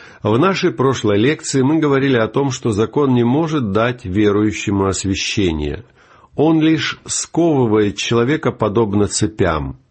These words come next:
Павел пишет в пятом стихе: «Когда мы жили по плоти, тогда страсти греховные, обнаруживаемые законом, действовали в членах наших,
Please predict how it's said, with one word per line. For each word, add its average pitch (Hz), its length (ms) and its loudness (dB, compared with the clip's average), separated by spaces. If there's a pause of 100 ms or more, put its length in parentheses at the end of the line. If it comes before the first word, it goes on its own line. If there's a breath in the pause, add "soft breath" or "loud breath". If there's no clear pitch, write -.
(640 soft breath)
Павел 98 380 2
пишет 117 340 -2
в - 120 -18
пятом 90 360 0
стихе: 87 600 -2 (1040 soft breath)
«Когда 110 380 0
мы 143 160 2
жили 147 300 2
по 139 240 -2
плоти, 127 840 -2 (500)
тогда 113 380 0
страсти 143 540 -2
греховные, 135 880 0
обнаруживаемые 117 1080 2
законом, 120 920 0
действовали 107 840 0
в 101 80 -8
членах 95 540 -2
наших, 131 680 -2